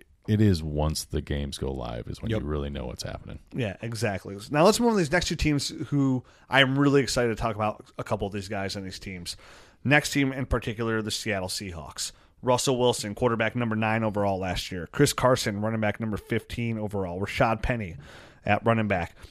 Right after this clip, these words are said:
Speaker 3: Nick Vannett, Will Disley at tight end. D K Metcalf, Tyler Lockett, David Moore, Gary Jennings, Amara Darboh at ti-, at receiver.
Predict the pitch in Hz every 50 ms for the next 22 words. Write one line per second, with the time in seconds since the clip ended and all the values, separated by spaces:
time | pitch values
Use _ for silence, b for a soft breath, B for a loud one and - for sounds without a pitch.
0 | B B - 123 147 151 139 143 147 143 139 143 147 - 156 143 143 135 123 139
1 | 135 120 127 139 135 123 - - 135 127 123 123 123 135 143 156 b b b b
2 | b b b b b _ _ 165 175 - - 156 156 143 143 139 135 - 123 104
3 | 95 90 - - - _ _ _ _ _ - - 139 139 139 131 123 127 131 123
4 | 120 - 107 95 95 - _ - - 143 143 139 135 135 135 131 127 120 110 95
5 | 92 - - 127 127 131 135 131 120 127 139 127 123 117 104 98 101 - - -
6 | - - 139 123 123 123 123 123 113 113 127 123 123 120 120 117 110 107 107 -
7 | - 113 107 107 - _ - - 120 120 - _ - 123 117 113 117 - - 127
8 | 120 113 95 87 85 117